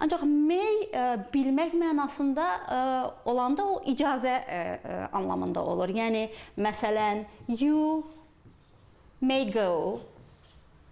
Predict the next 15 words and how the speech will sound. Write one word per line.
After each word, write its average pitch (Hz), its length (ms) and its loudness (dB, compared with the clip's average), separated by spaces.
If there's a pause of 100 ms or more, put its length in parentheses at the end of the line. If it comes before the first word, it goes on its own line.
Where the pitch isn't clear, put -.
(380)
Siz - 240 -2
gedə 220 240 0
bilərsiniz. 190 720 -4
You 254 160 2
may 208 240 0
go. 185 380 -4 (500)
Must, 339 760 0 (1000)
she - 460 0
must 302 580 -2 (1600)
work 247 560 0 (2250)
hard. - 480 0 (2250)
She 392 540 2
must 311 440 0
work 269 320 2
hard. 196 460 -4